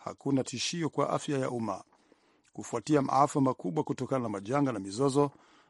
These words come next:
mara nyingi kuna hofu isiyo na msingi na kutoelewana juu ya waliofariki, taarifa hiyo imesema.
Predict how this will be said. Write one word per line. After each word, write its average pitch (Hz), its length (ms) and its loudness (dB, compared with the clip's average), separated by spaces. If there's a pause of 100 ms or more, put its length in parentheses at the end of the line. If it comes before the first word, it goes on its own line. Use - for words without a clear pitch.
(140)
mara 139 220 2
nyingi 175 380 2
kuna 147 220 2
hofu 143 340 6
isiyo 135 260 0
na 123 100 0
msingi 156 580 0
na 98 220 -4
kutoelewana 123 760 0
juu 127 240 0
ya 135 100 4
waliofariki, 135 880 0
taarifa 107 460 -6
hiyo 139 340 4
imesema. 123 520 0